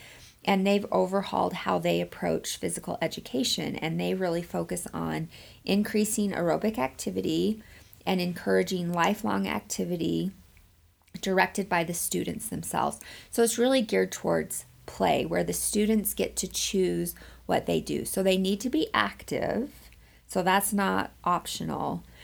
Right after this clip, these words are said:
but they get to choose what they do.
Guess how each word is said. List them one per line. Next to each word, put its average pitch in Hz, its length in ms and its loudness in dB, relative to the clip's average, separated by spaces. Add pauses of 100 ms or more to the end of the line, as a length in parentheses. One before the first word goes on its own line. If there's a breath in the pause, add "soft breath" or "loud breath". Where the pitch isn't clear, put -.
(140)
but 208 240 -2
they 202 240 6
get 202 240 0
to 196 100 -2
choose - 460 -2
what - 220 -4
they - 160 -4
do. - 420 -6